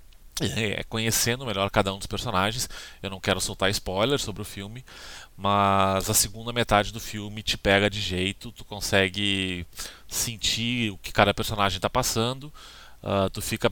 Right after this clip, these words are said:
em alguns momentos bem tenso e, e ansioso com, com o que tá acontecendo.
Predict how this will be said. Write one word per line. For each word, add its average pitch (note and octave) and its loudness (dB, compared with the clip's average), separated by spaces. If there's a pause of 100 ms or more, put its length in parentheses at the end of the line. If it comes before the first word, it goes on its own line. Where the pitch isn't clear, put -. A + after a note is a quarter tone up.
(640)
em G#2+ -4
alguns G#2 -6
momentos G#2 -4
bem A#2 2
tenso B2 2
e, F#2+ -6
e G2+ 0
ansioso A2+ -4
com, G2 -14 (320)
com G2 -14
o - -12
que - -16
tá F#2 4
acontecendo. F#2+ -4